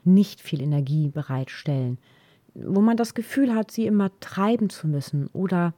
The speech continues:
sie einfach nicht vorwärts gehen. Jedes Mal, wenn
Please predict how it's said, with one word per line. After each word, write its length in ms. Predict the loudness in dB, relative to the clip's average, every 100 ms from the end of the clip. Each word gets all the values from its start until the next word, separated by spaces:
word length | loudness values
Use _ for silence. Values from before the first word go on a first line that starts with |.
| _ -10
sie 100 | -6
einfach 260 | -4 -2 -2
nicht 160 | -2
vorwärts 480 | 0 0 0 -4 -8
gehen. 240 | -10 -10 -12 _ _ _ _ _ _ _ _ _ _ -8
Jedes 480 | 2 4 4 0 0
Mal, 460 | 0 0 -2 -4 -12 _ _ _ _ _
wenn 160 | 0